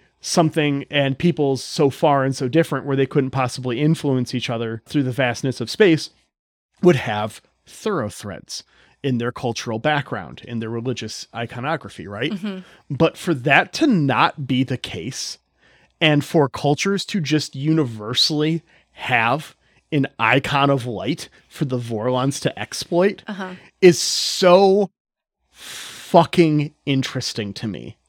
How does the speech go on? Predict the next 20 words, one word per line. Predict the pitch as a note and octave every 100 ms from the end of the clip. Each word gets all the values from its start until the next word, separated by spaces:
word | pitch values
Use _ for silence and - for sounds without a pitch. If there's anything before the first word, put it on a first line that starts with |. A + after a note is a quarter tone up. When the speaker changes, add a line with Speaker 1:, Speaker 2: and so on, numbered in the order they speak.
| _
Speaker 2:
Yeah. | G3 F#3+ F#3 E3+ D3+ D#3 -
Speaker 1:
Like, | D#3 D3+
how | - - D#3+ F#3
would | G3 F#3
that | E3+ D3 -
possibly | - - - F#3 E3 E3 - D#3 C#3+ D3+
happen? | D3+ D3+ D3+ C#3 A#2 D2+ - _ _ _ _ _ _ _ -
Well, | G3+
and | A3+ A3+ G#3+
it |
doesn't | E3 B3 F#3 G3
because | E3+ E3
the, | C#3+ C#3+ -
the | D#3+
Centauri | D3+ D#3+ - F#3 D#3+
worship | D3+ D3 D#3
their | - C#3+
old | C3
emperors, | C#3 C#3+ A#2+ G#2+ A#2+ - _
right? | C3+ C3+ C#3